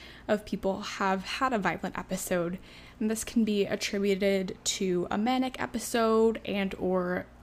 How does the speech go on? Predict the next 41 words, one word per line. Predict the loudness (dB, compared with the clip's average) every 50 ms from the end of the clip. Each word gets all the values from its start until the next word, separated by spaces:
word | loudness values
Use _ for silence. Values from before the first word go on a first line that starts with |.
| -2
alcohol | 0 0 0 0 -4 -8 -6 -4
or | -2 -2 -2
drug | -2 -2 -4 -4 -4 -6 -4
use. | -4 -2 -2 -4 -4 -6 -8 -8 -8 -12 -18 -18 -18 -20 -20 -20 -8 0
Um, | 2 4 4 4 4 2 2 -2 -4 -6 -10 -18 -20 -20 -20 -20 -20 -20 -20 -20 -20 -20 -16 -12 -10 -4
so | 0 4 6 8
actually, | 8 8 6 6 2 2 2 2
large | 4 6 6 6 6 4 2 0
population | -2 0 0 2 2 4 4 4 4 4 2 2 2 2 2
studies | 2 0 0 0 2 2 2 2
suggest | 2 0 2 2 2 0 0 0 2
that | 4 4 4 4
mental | 4 2 2 2 0 0 -2 -2
illness | -2 0 0 2 2 0 0 0
alone | 0 0 0 0 -2 0 0 0 2
does | 2 2 0 0 -2
not | -4 -2 0 0 0 0 0 -2 -4 -6 -10 -10 -12 -18 -20 -20 -20 -20 -16 -6 2
make | 4 4 6 4 4
someone | 0 -2 0 0 2 2
more | 2 4 4 4
likely | 2 2 0 -2 -2 -2 -4 -2 -2 -2
to | 0 0 0
be | 2 2 0
violent. | 0 2 0 0 2 0 -2 -2 -4 -6 -10 -14 -18 -18 -18 -18 -18 -8
However, | -2 0 2 4 4 4 4 4 4 2 2
people | 0 -2 -4 -4 0 2 2 4
with | 4 4 2 2 2
bipolar | 0 0 0 0 -2 -2 -2 0 2 2 2 0 0
disorder | -2 -2 -2 0 0 2 2 2 2
may | 2 2 0 0
be | 0 0 -2 -2 0
at | 0 2 2
a | 0
greater | 0 0 0 2 2 2 0
risk | 0 -2 -4 -4 -6 -8 -10 -12
for | -6 -2 2 4 4 4 4
being | 4 2 4 4 6 6 6
violent | 4 0 -2 0 0 0 0 0 0
if | -2 -4 -2
there | -2 -2 0 2
is | 2 2 2 2 0 -4